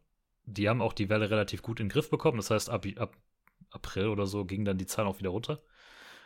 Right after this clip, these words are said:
Und dann wurde das Ganze graduell entschlackt, quasi. Also man hat immer wieder aufgeweicht.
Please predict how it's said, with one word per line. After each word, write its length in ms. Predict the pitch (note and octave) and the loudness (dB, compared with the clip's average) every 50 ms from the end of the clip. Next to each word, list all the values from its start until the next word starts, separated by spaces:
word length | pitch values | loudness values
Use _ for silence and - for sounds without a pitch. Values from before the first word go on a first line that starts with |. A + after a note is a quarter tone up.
| - _ _ | -20 _ _
Und 260 | - G#2+ G#2 G2+ G2 A#2 | 2 4 4 6 6 6
dann 120 | A#2 A#2 | 6 6
wurde 140 | B2+ B2+ A#2+ | 6 4 2
das 160 | A#2 A2+ - | 2 2 2
Ganze 260 | - A#2 A2+ - A2+ | 2 2 2 2 0
graduell 640 | G2 - A2 A2 A2+ A2+ - G#2+ G#2 G#2 G2 - - _ _ _ _ _ - | 2 4 4 4 4 2 4 4 4 2 2 0 -4 _ _ _ _ _ -4
entschlackt, 580 | G#2 F#2+ - - - A#2+ D#3 - - - - _ | -2 0 0 2 2 2 0 0 -4 -10 -18 _
quasi. 260 | - - C3 B2 A#2+ | -2 0 0 2 2
Also 140 | F#2+ E2+ F#2+ F#2 | 0 0 0 -2
man 120 | F2+ F2 | 0 0
hat 100 | A2 A2 | -2 0
immer 160 | G#2 G2+ F#2+ | 0 0 0
wieder 140 | F2+ F2+ F#2 | 2 2 0
aufgeweicht. 440 | C3+ - - - B2+ C3+ - - | 0 0 0 0 0 0 0 -4